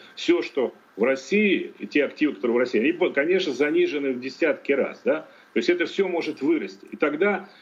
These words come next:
те, кто вывели, они уж будут думать, как ввести. Другое дело, что этот процесс надо, э, стимулировать,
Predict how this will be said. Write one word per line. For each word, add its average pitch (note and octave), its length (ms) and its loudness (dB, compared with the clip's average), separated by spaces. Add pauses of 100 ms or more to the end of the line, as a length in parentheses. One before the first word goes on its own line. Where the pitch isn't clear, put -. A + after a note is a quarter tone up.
(280)
те, E3 140 0
кто E3 240 -2
вывели, E3+ 360 2
они C3+ 180 0
уж C3 100 0
будут D#3 220 -2
думать, D#3+ 200 -2
как D#3 200 0
ввести. C#3+ 540 0
Другое A#2+ 320 2
дело, D#3+ 200 2
что D#3 140 0
этот D3+ 240 -4
процесс D3 460 0
надо, D3 260 2
э, A#2 340 0
стимулировать, E3 720 2